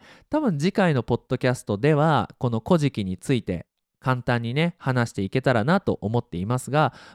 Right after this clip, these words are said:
まあ、これによってね、本当に日本のルーツがしっかりしたっていうのが、この二つのこの本によってね、えー、起こされた、まあ、大事な出来事ですよね。はい。で、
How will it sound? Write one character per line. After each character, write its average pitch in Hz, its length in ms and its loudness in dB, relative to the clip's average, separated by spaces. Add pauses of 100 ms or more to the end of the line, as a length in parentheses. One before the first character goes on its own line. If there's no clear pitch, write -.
ま 208 80 2
あ、 - 20 -2
こ 208 160 0
れ 247 100 4
に 247 80 -4
よ 247 80 2
っ 240 80 -4
て 233 140 -2
ね、 233 180 -2 (240)
本 190 220 -4
当 190 160 0
に 196 240 -2
日 156 240 2
本 202 340 0
の 196 160 2
ル 214 240 6
ー - 40 2
ツ - 180 -4
が 170 140 2
し - 300 -6
っ - 60 -20
か 175 140 2
り 120 100 2
し - 80 -8
た 196 140 0
っ - 80 -4 (260)
て 254 60 0
い 277 80 4
う - 20 -4
の 262 100 0
が、 240 280 0 (240)
こ 123 100 -2
の 120 80 0
二 131 320 -2
つ - 120 -6
の 113 120 -2
こ 95 120 -6
の 92 80 -6
本 117 220 -2
に 92 60 -6
よ 87 80 -4
っ - 40 -12
て 87 140 -14
ね、 135 200 -4 (300)
え 98 420 -2 (480)
ー、 - 20 -8
起 117 60 -2
こ 131 120 2
さ 135 120 2
れ 113 80 0
た、 92 160 -6
ま 104 120 -2
あ、 101 60 -8 (140)
大 120 160 0
事 127 100 -2
な 127 100 0
出 123 120 0
来 131 100 -4
事 85 440 -4
で 95 100 -4
す - 120 -10
よ 76 60 -10
ね。 123 240 -4 (260)
は 143 200 0
い。 120 100 -4 (880)
で、 156 400 2